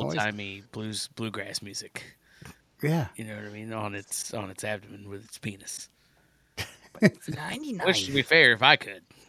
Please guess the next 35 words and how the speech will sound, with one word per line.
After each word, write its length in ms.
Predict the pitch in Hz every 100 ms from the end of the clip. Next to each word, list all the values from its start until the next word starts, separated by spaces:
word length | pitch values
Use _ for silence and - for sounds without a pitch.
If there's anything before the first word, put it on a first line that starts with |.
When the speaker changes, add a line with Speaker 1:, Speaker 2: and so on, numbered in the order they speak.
| _ _ -
Speaker 1:
I 120 | 120
Speaker 3:
But, 40 |
Speaker 1:
would. 120 | - 180
Speaker 3:
like, 180 | 196 - _ -
a 60 |
hundred 520 | 143 143 208 262 180
decibels, 680 | 123 147 240 294 139 95 87
that's 280 | 123 220 - 480
like, 360 | 104 - - - _
Speaker 1:
Yeah. 320 | 113 117 120 98 _ _ _ _
Speaker 3:
that 180 | 165 220
ain't, 260 | 262 - -
that 160 | 190 262
ain't 180 | 165
nothing. 520 | 107 170 - 123 131 - _ _ _ - - -
Speaker 1:
They 140 | 143
say 580 | - 165 160 160 143 147
it's, 280 | 131 - 143
uh, 420 | 123 135 135 117 117
equivalent 500 | 127 151 151 156 -
to 440 | - 139 135 135
sitting 500 | 123 - 135 131 127 117
front 280 | 131 127
row 420 | 123 127 123 123 123 -
at 140 | 113
the 100 | 120
orchestra 760 | 117 117 113 - - 110 101 98 _ _ _ _ _ -
or 260 | 120 117
standing 560 | 110 - 117 117 117 113
next 260 | 113 - -
to 360 | 113 110 107 98
a 380 | 110 107 104 101
hurtling 500 | 104 110 104 101 95
freight 260 | - 98
train. 300 | - 107 110